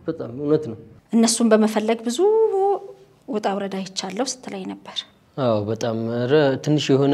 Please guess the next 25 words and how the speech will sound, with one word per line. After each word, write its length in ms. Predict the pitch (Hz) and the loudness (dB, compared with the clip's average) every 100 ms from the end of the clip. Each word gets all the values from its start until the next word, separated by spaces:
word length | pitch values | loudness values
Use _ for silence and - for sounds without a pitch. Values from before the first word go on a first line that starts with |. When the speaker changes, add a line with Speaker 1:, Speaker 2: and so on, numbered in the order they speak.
| 135 | 2
Speaker 1:
አእምሮ 260 | 123 131 131 | 4 4 4
ጭንቀትም 400 | 135 135 - 123 | 2 -4 -2 0
አሞኝ 260 | 117 117 110 | 2 0 0
ነበር 220 | 101 107 | -4 -4
የተወሰነ 420 | 107 113 107 113 107 | -4 -6 -6 -6 -6
ጊዜ፣ 140 | 107 165 - - - _ _ _ | -4 -4 -6 -20 -20 _ _ _
አንድ 140 | 135 131 | 0 2
አመት 220 | 120 113 | 2 0
የሚሆን። 300 | 113 113 190 - - - - - - _ _ _ _ | -2 -2 -4 -8 -20 -20 -20 -20 -20 _ _ _ _
በቃ 120 | 139 131 | -4 -2
ከቤት 300 | - 143 143 | 4 4 4
ሁሉ 140 | 143 139 | 4 4
አልወጣም 320 | 120 117 113 | 4 2 -2
ነበር። 260 | 110 131 160 - - - | -2 -4 -8 -14 -20 -4
ቤት 220 | 120 120 | -2 -2
ውስጥ 140 | - - | -4 -10
ቁጭ 180 | 156 127 | -6 -4
ብዬ 180 | 107 104 | -2 -2
ነበር። 240 | 101 104 | -6 -8
በቃ 140 | 107 120 | -6 -6
እጨናነቅ 420 | 127 135 113 110 | -4 -4 -4 -4
ነበር። 220 | 98 92 - - | -8 -10 -14 -6
Speaker 2:
ለምን? 300 | 254 269 220 202 - - _ _ _ | 0 0 0 -4 -14 -20 _ _ _
Speaker 1:
በቃ 180 | 147 156 147 | -6 0 0
ይሁን፣ 300 | 143 156 | 4 6